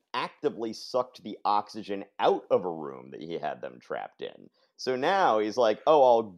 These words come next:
give you a little bit of oxygen to give you a little bit of time." It's like, you, you've already tried to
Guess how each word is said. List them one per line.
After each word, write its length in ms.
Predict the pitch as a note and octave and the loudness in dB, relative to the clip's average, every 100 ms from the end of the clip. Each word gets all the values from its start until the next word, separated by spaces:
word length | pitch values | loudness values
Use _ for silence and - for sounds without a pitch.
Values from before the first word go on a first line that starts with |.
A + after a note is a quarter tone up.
| F#2+ | -4
give 220 | G3+ F3 | -4 -2
you 160 | D3 | -2
a 80 | G#2 | 2
little 200 | G2 F#2 | 2 2
bit 140 | E2+ E2+ | 0 0
of 80 | |
oxygen 640 | D2 D#2+ D#2 D#2+ C#2+ D#2 C#2+ | 2 2 0 -8 -12 -10 -10
to 80 | |
give 220 | D2+ G2+ F2 | -6 -6 -4
you 80 | |
a 40 | F2 | -4
little 160 | F2+ E2+ | -2 -4
bit 140 | D2 | -6
of 120 | C#2+ | -6
time." 440 | C#3 C3+ F#2 D#2 D2 | -2 0 -2 -4 -10
It's 140 | - | -2
like, 200 | B2 A#2+ - _ _ _ | -2 -2 -8 _ _ _
you, 180 | - D3+ _ - _ - | -14 -14 _ -20 _ -14
you've 260 | G3 C4 | -10 2
already 560 | F#3 E3 A#2+ F#3 G2 D#2 | 4 4 2 -4 -6 -10
tried 400 | - B2 G2 F2+ | 0 2 2 0
to 220 | F2 D#2 | -2 -2